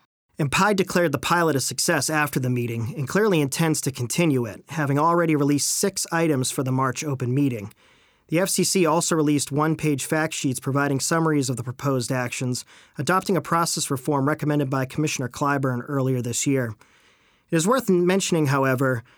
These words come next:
that on the complicated and contentious caf and Mobility Fund orders we discussed earlier, the chairman did not release those items prior to the meeting, and the final text is still not available for the Mobility Fund order at the time that we're recording.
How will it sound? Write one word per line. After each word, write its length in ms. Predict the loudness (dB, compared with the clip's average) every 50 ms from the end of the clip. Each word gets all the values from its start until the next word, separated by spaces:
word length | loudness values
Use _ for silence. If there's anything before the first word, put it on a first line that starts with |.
| _ _ _ _
that 120 | -2 0 2
on 120 | 2 0
the 60 | 0
complicated 640 | -2 -2 -2 0 0 0 -2 -2 0 0 0 2 2
and 120 | 0 -2 -2
contentious 600 | -4 -4 -4 -2 0 0 0 -2 -2 -4 -4 -6
caf 400 | -6 -4 -4 -2 -2 -2 -2 -2
and 80 | 0 0
Mobility 400 | 0 2 2 2 2 2 2 0
Fund 240 | 0 0 -2 -2 0
orders 340 | 0 0 0 0 0 0
we 80 | 0 -2
discussed 480 | -2 -2 -2 -2 -2 -2 -2 0 0 2
earlier, 380 | 2 2 2 2 0 -2 -4 -6 -12 -20 -20 -20 _ -12
the 80 | -8
chairman 340 | -4 0 0 2 2 2 2
did 160 | 2 2 2
not 220 | 2 2 0 0 0
release 260 | 0 0 0 0 0
those 220 | 0 0 2 2
items 260 | 2 2 2 0 -2
prior 340 | -2 -2 -2 0 0 2 0
to 120 | 0 0 0
the 100 | 0 0
meeting, 400 | 2 2 0 0 0 -2 -4 -6 -10 -20 -20 _ -6
and 80 | -4
the 60 | -4 -2
final 300 | 0 0 2 2 0 0
text 340 | 0 -2 -2 -2 -4 -4
is 140 | -4 -2 -2
still 240 | -2 -2 0 2 2
not 180 | 2 2 2 0
available 480 | 0 0 0 0 0 0 0 -2 -2
for 160 | -4 -2 -2
the 60 | -2 0
Mobility 420 | 0 0 0 0 2 2 0 0
Fund 300 | -2 -4 -4 -6 -6 -6
order 340 | -4 -4 -6 -6 -8 -12 -14 -18 _ _ -20 _ _ -12
at 80 | -8
the 80 | -6 -4
time 280 | -2 -2 0 0 0
that 80 | 0 0
we're 140 | 0 0 -2
recording. 580 | -2 -4 -6 -2 -2 0 0 -2 -4 -10 -12